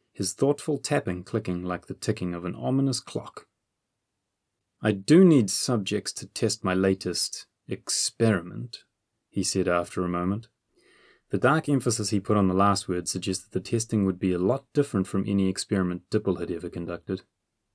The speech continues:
The man glanced suddenly at the western horizon and the swollen sun hovering not far above. "I must add the belladonna root before sunset," he muttered. Belladonna root? That couldn't be good.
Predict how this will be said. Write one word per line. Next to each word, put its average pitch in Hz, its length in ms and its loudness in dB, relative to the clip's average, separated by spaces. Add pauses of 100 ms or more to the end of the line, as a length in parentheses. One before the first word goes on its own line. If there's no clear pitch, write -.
(800)
The 110 80 2
man 143 220 4
glanced 143 320 2
suddenly 104 340 2
at 87 100 -6
the - 80 0
western 95 380 0
horizon 90 640 -2
and 92 100 -6
the 92 80 -6
swollen 135 460 2
sun 113 340 2
hovering 90 460 -2
not 92 160 0
far 92 320 2
above. 85 420 -2 (1040)
"I 98 60 -8
must 92 300 -6
add 110 180 -6
the 120 60 -4
belladonna 110 640 0
root 82 280 -10
before 95 320 -8
sunset," 107 840 -2 (360)
he 90 140 -6
muttered. 87 420 -4 (800)
Belladonna 117 580 4
root? 87 360 -4 (460)
That 107 320 -2
couldn't 87 240 -6
be 90 100 -6
good. 90 260 -4